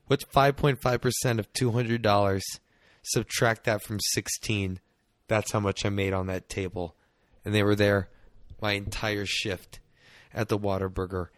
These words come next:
at the Pearl in downtown San Antonio. So that, that was interesting. That happened, uh, for sure. And then another thing, I don't know. We have an open kitchen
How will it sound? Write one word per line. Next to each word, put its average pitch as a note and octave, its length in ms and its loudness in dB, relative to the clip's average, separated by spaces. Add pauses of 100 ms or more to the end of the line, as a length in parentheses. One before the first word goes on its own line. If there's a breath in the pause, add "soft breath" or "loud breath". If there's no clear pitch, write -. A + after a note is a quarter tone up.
at - 160 -6
the F2+ 80 -8
Pearl F2+ 480 -4 (420 soft breath)
in F2+ 80 -12
downtown E2+ 380 -6
San D#2+ 200 -8
Antonio. - 360 -14 (1080)
So A#2+ 280 4 (320 loud breath)
that, D#3+ 320 4 (160 loud breath)
that F#3 260 6
was B3+ 180 2
interesting. G3+ 800 0
That C3 240 4
happened, C#3+ 600 0 (280)
uh, A2 260 2
for G#2+ 200 -2
sure. B2 420 0 (720 loud breath)
And C3+ 340 -2
then C3 440 2 (240)
another G3 360 2
thing, A#2 320 2 (120)
I D3 100 2
don't G3 160 -2
know. D3 340 -2 (1300)
We D#3+ 280 2
have F3 140 2
an D#3+ 120 -4
open D3+ 400 0
kitchen B2 560 -4